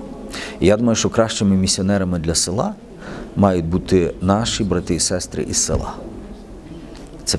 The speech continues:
це перше. Якщо ми говоримо за міста, тут має бути особлива підготовка. І відкривати сьогодні церкву в місті, скажімо, це Київ чи обласний центр,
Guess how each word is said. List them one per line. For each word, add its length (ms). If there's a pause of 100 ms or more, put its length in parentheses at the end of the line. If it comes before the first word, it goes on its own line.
це 140
перше. 420 (380)
Якщо 200
ми 100
говоримо 440
за 440
міста, 500 (120)
тут 200
має 200
бути 280
особлива 460
підготовка. 720 (460)
І 240
відкривати 520
сьогодні 400
церкву 520
в 80
місті, 500 (360)
скажімо, 480
це 180
Київ 440
чи 180
обласний 460
центр, 440